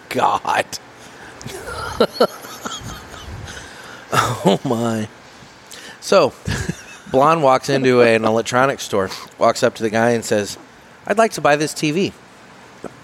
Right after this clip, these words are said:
And the guy says, "We don't serve blondes here." So she gets kinda angry and walks away.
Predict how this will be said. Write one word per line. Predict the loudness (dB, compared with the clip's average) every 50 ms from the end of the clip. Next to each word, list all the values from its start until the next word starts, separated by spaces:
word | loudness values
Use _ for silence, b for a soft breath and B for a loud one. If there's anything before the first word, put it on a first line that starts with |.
| -20 -18 -16 -14 -10
And | -8 -6
the | -2
guy | 2 2 2 2
says, | 2 0 0 -2 -2 -4 -10 B B B B B B B B -8 0
"We | 2 4
don't | 4 4 4
serve | 4 4 4 4 4 4
blondes | 4 4 4 4 2 0 0
here." | 0 2 2 2 0 -4 -10 -18 -20 -20 -20 -20 -20 -20 -20 -20 -20 -20 -20 -20 -20 -20 -20 -20 -20 -20
So | -14 -12 -8 -6
she | -6 -4 -2
gets | -4 -4 -4
kinda | -2 0 2 2 2
angry | 2 0 0 0 2 4 4 4 4
and | 2 0 -2
walks | -2 -2 -2 -2 -2
away. | 2 4 4 4 4